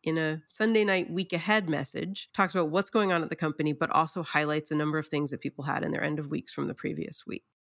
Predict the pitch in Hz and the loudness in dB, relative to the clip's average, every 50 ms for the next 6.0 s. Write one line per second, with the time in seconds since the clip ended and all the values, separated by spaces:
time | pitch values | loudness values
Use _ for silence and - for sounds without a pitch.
0 | _ - - - 214 202 202 202 202 202 196 190 - - _ _ _ _ - 220 | _ -12 -6 -2 0 2 4 4 4 2 2 0 -4 -10 _ _ _ _ 0 0
1 | 220 220 233 226 233 220 214 202 196 190 - - - _ _ _ _ - 190 190 | 0 2 2 2 2 2 2 0 -2 -2 -4 -8 -10 _ _ _ _ 2 4 4
2 | 170 175 143 151 143 196 208 214 202 214 208 196 202 196 202 202 - 208 196 190 | 6 4 2 4 4 6 6 6 6 6 4 4 4 4 2 2 2 2 2 4
3 | 196 196 190 190 175 156 156 - - 147 147 175 165 - 175 165 151 - 165 156 | 4 2 2 2 2 2 0 0 0 0 2 2 2 2 2 0 2 2 2 2
4 | 143 - 147 143 135 160 196 190 185 180 180 185 180 - _ _ _ - 165 170 | 2 0 -2 -2 0 2 2 4 4 4 2 2 0 -2 _ _ _ 0 0 2
5 | 170 160 - - 160 151 143 - - - - 160 151 151 151 151 151 151 143 - | 2 0 -2 -2 -2 -2 -2 -4 -6 -4 -2 0 0 0 2 2 0 0 -2 -4